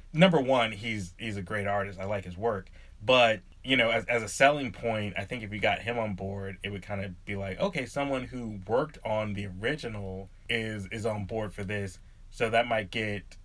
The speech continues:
um, pre-existing fans to come back. But a-, as far as new, as far as new blood goes, I think the, the art style of Ben Caldwell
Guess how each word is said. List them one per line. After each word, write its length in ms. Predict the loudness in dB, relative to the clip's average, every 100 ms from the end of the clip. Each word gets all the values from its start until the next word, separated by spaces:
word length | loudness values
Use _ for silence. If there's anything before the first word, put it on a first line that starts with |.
| -6
um, 640 | 0 2 2 -2 -4 -8 -12 -18 -20 -20 -20 -20 -20 -4
pre-existing 800 | 4 4 4 -2 -2 -4 -6 -4
fans 480 | -6 -6 -8 -12 -16 -12
to 140 | -8 -6
come 260 | -4 -2
back. 320 | 2 2 0 -6 -20 -20 -12 2
But 300 | 6 6 2 -6
a-, 320 | -4 0 0 -2
as 100 | 0
far 200 | 2 2
as 120 | 0
new, 340 | 0 2 2 -2 -6
as 180 | -2 -2
far 160 | 0 0
as 80 | 0
new 220 | -2 -2
blood 320 | 2 2 2
goes, 460 | -2 -2 -4 -8 -14 -20 -8 0
I 120 | 0
think 460 | 0 2 2 2 -4
the, 640 | -8 -4 -4 -4 -6 -8 -12 -4
the 140 | 2
art 200 | 2 2
style 480 | 2 4 6 4 2
of 560 | 0 2 0 -2 -6 -8 -10 -2
Ben 280 | 0 0 -2
Caldwell 840 | 0 2 2 -2 -2 -2 -6